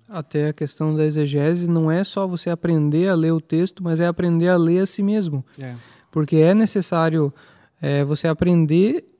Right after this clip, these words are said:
Speaker 1: quais são os seus pressupostos, qual é a sua maneira de enxergar o mundo, quais são esses princípios que, de alguma forma, governam a tua leitura do texto,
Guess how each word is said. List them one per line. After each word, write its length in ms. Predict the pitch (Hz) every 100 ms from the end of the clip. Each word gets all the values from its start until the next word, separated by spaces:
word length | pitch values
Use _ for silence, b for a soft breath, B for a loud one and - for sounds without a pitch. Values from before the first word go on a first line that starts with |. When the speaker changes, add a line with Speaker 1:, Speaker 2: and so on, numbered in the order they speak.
| _ _ -
Speaker 1:
quais 280 | 185 226 254
são 260 | - 208
os 100 | 202
seus 180 | - 190
pressupostos, 1080 | - 180 170 170 - 165 151 - - 135 - b b b
qual 280 | - 190 226
é 80 | 226
a 60 |
sua 200 | 214 226
maneira 520 | 208 202 190 202 214 185
de 120 | 175
enxergar 400 | 185 - 170 165
o 80 | 165
mundo, 400 | 165 156 151 139
quais 280 | 180 208 220
são 320 | - 226 226
esses 340 | 190 - 190
princípios 1080 | - - 196 190 - 208 240 233 180 143 - b b b b -
que, 320 | - 185 185
de 100 | 180
alguma 220 | 175 196
forma, 220 | 202 196
governam 580 | 190 190 170 180 214 214
a 60 | 180
tua 140 | 185
leitura 320 | 180 170 180
do 140 | 180 175
texto, 580 | 175 175 180 - 233